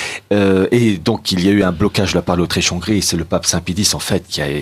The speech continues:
qui a été élu. Euh, mais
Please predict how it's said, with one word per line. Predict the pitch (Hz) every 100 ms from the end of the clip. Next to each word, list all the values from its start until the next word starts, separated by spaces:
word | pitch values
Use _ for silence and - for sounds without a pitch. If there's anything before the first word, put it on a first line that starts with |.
| 135 - - - -
qui | 80
a |
été | 78 - 85 82 78 -
élu. | 95 175 202 - - - - -
Euh, | 110 104 98
mais | 104 123 123 113